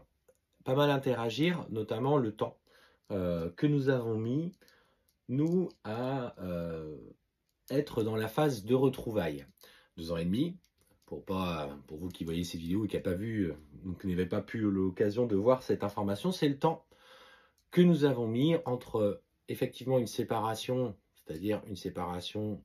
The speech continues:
physique avec plus de communication, et les prémices de retrouvailles, en tout cas une pré-, reprise de communication, euh, stable et établie entre nous. Je vois des gens qui réagissent,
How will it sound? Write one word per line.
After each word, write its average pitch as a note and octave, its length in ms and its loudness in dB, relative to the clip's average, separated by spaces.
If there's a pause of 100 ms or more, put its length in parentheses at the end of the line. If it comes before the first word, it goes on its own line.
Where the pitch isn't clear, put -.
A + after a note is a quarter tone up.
(120)
physique A2 420 -6
avec E2+ 260 -2
plus G#2+ 140 -8
de G#2+ 60 -16
communication, F2+ 1000 -2 (220)
et C3+ 380 2 (840)
les B2+ 300 4
prémices B2+ 600 -4
de G#2+ 120 0
retrouvailles, A2 760 2 (560)
en G#2 100 -6
tout G#2 140 -14
cas C3 400 2
une A#2 240 -4
pré-, - 320 -2
reprise C3+ 720 0
de G#2+ 160 0
communication, G#2+ 1300 0
euh, D#2+ 560 -6
stable G#2+ 460 -6
et F2+ 40 -2
établie G#2 500 -4
entre A#2 340 0
nous. F#2+ 140 -2 (1500)
Je A2+ 100 2
vois F#3 60 12
des B3 120 12
gens F3 160 8
qui F3+ 160 2
réagissent, A#2 580 0